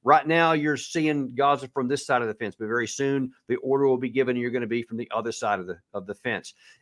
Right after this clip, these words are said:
And one of the reasons why I wanted Doug on today is because in my own experience in Desert Storm, just before we launched that big offensive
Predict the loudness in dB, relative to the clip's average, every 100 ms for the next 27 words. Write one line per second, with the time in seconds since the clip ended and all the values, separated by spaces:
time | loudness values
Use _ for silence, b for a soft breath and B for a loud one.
0 | -4 -2 -2 -8 -18 -10 0 4 4 4
1 | 4 2 -2 4 4 4 0 0 0 0
2 | 4 4 4 0 0 -2 0 -2 -4 -8
3 | -10 2 4 4 2 _ _ _ -4 -2
4 | 0 0 2 2 2 0 -6 -2 2 2
5 | 0 -4 -6 -4 2 0 0 -6 0 0
6 | 2 -4 -6 -4 2 2 2 2 2 2
7 | -2 0 2 2 0 -2 -4 0 -2